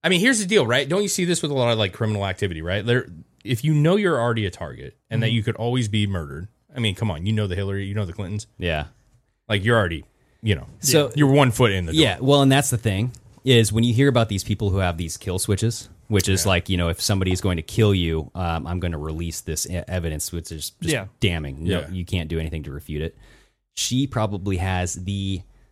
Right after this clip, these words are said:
Speaker 2: fucking creme de la creme
Speaker 1: <laughs> Oh,
Speaker 2: of
Speaker 1: yeah.
Speaker 2: kill switches.
Speaker 1: She has a creme brulee cheesecake.
Speaker 2: So she's saying, "Hey, if you guys fuck with me,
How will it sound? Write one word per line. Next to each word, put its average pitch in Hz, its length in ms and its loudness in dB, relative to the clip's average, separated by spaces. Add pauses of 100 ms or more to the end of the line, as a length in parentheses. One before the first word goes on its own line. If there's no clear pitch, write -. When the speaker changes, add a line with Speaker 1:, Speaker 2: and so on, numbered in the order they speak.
(160)
Speaker 2:
fucking 95 300 -2
creme 113 480 0
de 107 140 2
la 95 100 -2
creme 98 480 0
Speaker 1:
<laughs> - 160 -4
Oh, 117 60 0
Speaker 2:
of 104 120 2
Speaker 1:
yeah. 98 40 -6
Speaker 2:
kill 120 260 4
switches. - 480 -4
Speaker 1:
She 117 120 -4
has 110 100 -2
a 92 80 -6
creme 117 460 -6
brulee 92 640 -6 (100)
cheesecake. - 420 -20
Speaker 2:
So 113 300 2
she's 135 320 4
saying, 131 280 6
"Hey, 117 320 4
if 107 220 -2
you 117 140 2
guys 151 240 2
fuck - 340 0
with 107 140 0
me, 95 340 -2